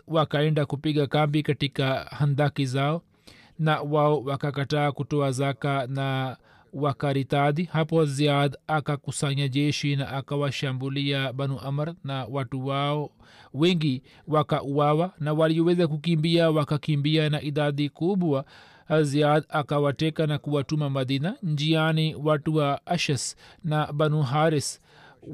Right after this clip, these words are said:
wakishambulia wakaachisha watu wao kutoka Waislamu. Baada ya kutokea tukio hilo, makabila mengi ya pembezoni yakaungana nao, na wao pia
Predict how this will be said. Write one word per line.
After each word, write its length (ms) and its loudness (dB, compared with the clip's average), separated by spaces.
wakishambulia 1000 0
wakaachisha 920 0
watu 420 -2
wao 240 0
kutoka 280 -8
Waislamu. 640 -2
Baada 520 0
ya 180 -2
kutokea 480 0
tukio 360 -2
hilo, 360 0
makabila 600 -4
mengi 560 -4
ya 140 -4
pembezoni 720 -4
yakaungana 880 -2
nao, 360 0
na 140 0
wao 220 2
pia 300 2